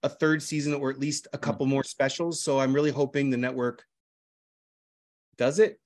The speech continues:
Speaker 1: but it, it will depend on the ratings that people watch. But yeah, like, the, this, this special really sets up the next phase of the show. Like, I guess this will be a spoiler talk, but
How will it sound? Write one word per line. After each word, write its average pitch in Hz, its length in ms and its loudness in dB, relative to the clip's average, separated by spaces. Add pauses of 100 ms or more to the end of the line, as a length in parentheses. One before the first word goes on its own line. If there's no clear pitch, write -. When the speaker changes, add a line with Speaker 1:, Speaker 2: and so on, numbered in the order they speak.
(220)
Speaker 1:
but 147 140 6
it, 160 160 4
it 160 40 6
will 165 120 4
depend 175 300 2
on 180 60 2
the 170 60 0
ratings 151 500 0
that 131 140 -14
people 139 240 -6
watch. 139 360 2
But 127 180 -6
yeah, 185 160 6
like, 147 180 2
the, 170 120 -6 (160)
this, 208 320 2 (200)
this 214 260 2
special - 420 2
really 170 220 0
sets 160 400 0
up 156 240 0 (240)
the 147 80 -2
next 151 360 -4
phase 143 300 -2
of 131 60 -8
the 120 80 -8
show. 117 460 -4
Like, 135 240 -2 (200)
I 151 60 0
guess 190 160 2
this 190 160 0
will 160 60 -6
be 143 100 -4
a 123 60 -2
spoiler 131 600 0
talk, 120 400 -4
but 123 200 -2